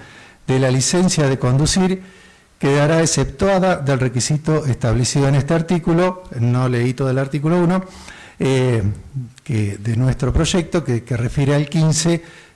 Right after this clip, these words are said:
eh, de la ordenanza fiscal, en donde se exige precisamente,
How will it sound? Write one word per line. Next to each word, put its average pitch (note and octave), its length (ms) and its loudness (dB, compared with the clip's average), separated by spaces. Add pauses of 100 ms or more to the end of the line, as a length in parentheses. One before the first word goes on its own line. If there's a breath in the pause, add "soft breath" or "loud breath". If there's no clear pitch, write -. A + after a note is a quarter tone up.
eh, A#2 400 0
de B2+ 120 0
la B2+ 100 2
ordenanza D3 500 0
fiscal, F#3 400 0
en D3 160 0
donde D3+ 460 0
se - 160 -2
exige C#3 420 -2
precisamente, C3+ 920 0